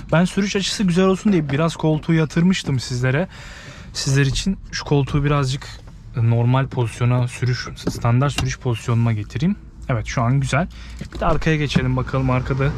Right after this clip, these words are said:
bizi nasıl bir alan karşılıyor. Arka tarafta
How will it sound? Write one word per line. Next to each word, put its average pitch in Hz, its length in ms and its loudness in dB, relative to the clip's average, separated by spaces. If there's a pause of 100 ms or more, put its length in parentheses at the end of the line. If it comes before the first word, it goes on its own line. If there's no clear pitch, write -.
(680)
bizi 127 160 4
nasıl 139 260 2
bir 131 80 2
alan 127 240 2
karşılıyor. 131 640 2 (460)
Arka 196 280 0
tarafta 185 640 0